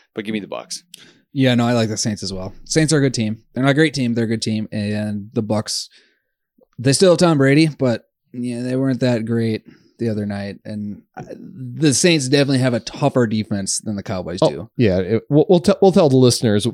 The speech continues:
Speaker 3: what the knowledge that we know on this. So the past five games, the point spread on the Bucs Saint game has been nine, nine,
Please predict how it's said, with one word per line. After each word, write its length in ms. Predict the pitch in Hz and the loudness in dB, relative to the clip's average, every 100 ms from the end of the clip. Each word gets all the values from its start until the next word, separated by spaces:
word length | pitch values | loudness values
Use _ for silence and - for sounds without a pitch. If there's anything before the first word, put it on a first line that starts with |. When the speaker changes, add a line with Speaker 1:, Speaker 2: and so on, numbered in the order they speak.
| - | -8
Speaker 3:
what 300 | 139 123 127 | -4 2 2
the 80 | - | 4
knowledge 340 | 117 104 113 120 | 4 4 4 4
that 120 | 101 | 2
we 80 | 107 | 2
know 160 | 104 | 2
on 140 | 98 92 | 2 0
this. 260 | 95 - - | -2 -4 0
So 140 | 151 | 2
the 100 | 135 | 4
past 360 | - 156 160 - | 4 4 2 2
five 360 | 147 135 127 113 | 2 4 4 4
games, 640 | 120 110 95 92 - - _ _ - | 2 2 0 -4 -8 -12 _ _ -2
the 80 | |
point 320 | - 147 151 147 | 0 2 2 0
spread 360 | - 135 127 | 2 4 6
on 80 | 120 | 4
the 80 | 117 | 2
Bucs 280 | 110 117 - | 2 0 0
Saint 300 | 127 120 - | 0 0 -2
game 240 | 107 101 | -2 -2
has 180 | 98 101 | -2 -2
been 240 | 104 101 107 | 0 0 2
nine, 520 | 110 123 131 135 120 | 2 2 2 2 2
nine, 580 | 117 113 110 110 110 | 2 2 2 2 -2